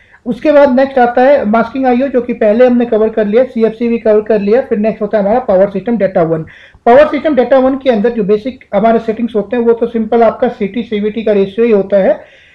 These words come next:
लेकिन इसके अंदर जो सबसे important चीज़ होता है वो दो तीन setting होता है। एक तो सबसे पहला कि सीटी का star point जो है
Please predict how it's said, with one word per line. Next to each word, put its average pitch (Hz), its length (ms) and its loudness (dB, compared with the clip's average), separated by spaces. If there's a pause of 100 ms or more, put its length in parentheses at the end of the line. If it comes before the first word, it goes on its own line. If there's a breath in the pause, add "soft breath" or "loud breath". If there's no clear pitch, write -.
(200 loud breath)
लेकिन 247 420 2
इसके - 300 -4
अंदर 269 260 2
जो 277 80 -4
सबसे 254 320 -4
important 269 440 -2
चीज़ 240 100 -2
होता 214 180 0
है 262 60 4
वो 254 60 0
दो 226 120 2
तीन 254 220 -2
setting 214 300 -2
होता 185 180 -2
है। 190 80 0
एक 226 160 0
तो 262 60 0
सबसे 247 260 -2
पहला 240 280 2
कि 254 140 -4
सीटी 247 300 -6
का 233 180 0
star 220 240 2
point 226 280 -2
जो 214 140 -4
है 214 200 2